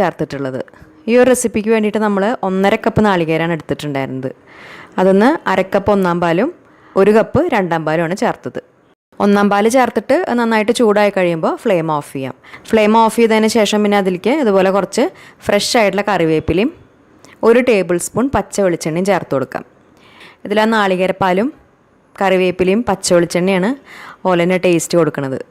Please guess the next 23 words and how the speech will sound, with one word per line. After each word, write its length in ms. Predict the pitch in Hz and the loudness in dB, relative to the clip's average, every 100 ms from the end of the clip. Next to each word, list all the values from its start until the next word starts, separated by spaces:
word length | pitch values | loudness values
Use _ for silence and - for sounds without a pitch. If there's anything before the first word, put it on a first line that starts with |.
| - - _ _ _ _ 208 | -20 -20 _ _ _ _ 0
വെളിച്ചെണ്ണയുടെ 460 | 208 220 214 220 240 | 2 2 2 2 2
അളവ് 220 | 220 247 349 | 2 -2 -2
നമ്മുടെ 220 | 247 226 240 | -4 -2 -2
ഇഷ്ടത്തിനനുസരിച്ച് 680 | 240 233 233 226 214 208 294 294 | -2 -4 -4 -4 -6 -4 -2 2
കൂട്ടുകയോ 320 | 226 196 185 | 2 2 2
കുറയ്ക്കുകയോ 320 | 175 156 156 156 | 0 -2 -6 -6
ചെയ്യാം. 260 | 135 127 - _ _ _ _ _ _ - - - | -8 -10 -14 _ _ _ _ _ _ -20 -20 -6
എന്നിട്ട് 220 | 220 226 247 | -2 2 4
എല്ലാം 140 | 233 226 | 4 4
കൂടിയിട്ട് 240 | 214 214 226 | 2 0 0
just 280 | 220 - 269 | -2 -2 2
ഒന്ന് 100 | 254 | 4
അങ്ങോട്ട് 200 | 226 226 233 | 4 4 2
മിക്സ് 200 | - 208 | 2 0
ആക്കിയതിന് 300 | 202 185 185 202 | 0 0 0 0
ശേഷം 280 | 175 - 269 320 - - - | 0 0 -2 -4 -14 -20 -8
അത് 100 | 196 190 | -2 0
നമുക്ക് 200 | 180 196 | -2 -2
കുറച്ച് 240 | 202 196 190 190 | -2 -2 -6 -4
സമയം 200 | 180 214 | -2 -4
അടച്ചു 240 | 175 - 156 | -6 -6 -8
വയ്ക്കാം. 260 | - 139 - _ _ _ _ _ _ _ _ _ _ _ _ _ _ _ - _ 202 | -8 -14 -16 _ _ _ _ _ _ _ _ _ _ _ _ _ _ _ -20 _ -2
വിളമ്പുന്ന 360 | 202 202 208 | 2 2 2